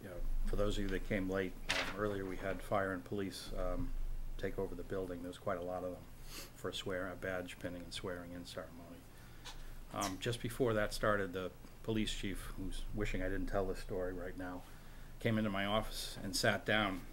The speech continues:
And he just sort of said, "I need more bodies." <laughs> Um, I cannot provide the level of safety this community needs without more police officers.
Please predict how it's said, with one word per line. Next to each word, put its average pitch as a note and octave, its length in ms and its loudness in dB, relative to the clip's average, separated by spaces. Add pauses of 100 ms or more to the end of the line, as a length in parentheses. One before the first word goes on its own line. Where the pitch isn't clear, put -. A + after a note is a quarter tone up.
And G#2+ 120 -2
he G2 120 -4 (200)
just G#2+ 220 0
sort G#2+ 160 2
of G2+ 80 -2
said, G2 220 0 (500)
"I A#2 80 6
need C#3 280 10
more A2 140 4
bodies." E2 520 -2 (600)
<laughs> - 80 -6 (960)
Um, F#2+ 280 -4 (160)
I A2 140 4
cannot A2 480 4 (680)
provide G2 440 6
the F#2+ 60 -2
level F#2+ 280 2
of F#2+ 60 0
safety G2 340 2
this F#2 160 2
community G2 400 4
needs - 340 4
without F#2 260 2
more F#2 120 0
police F#2 340 0
officers. - 520 -4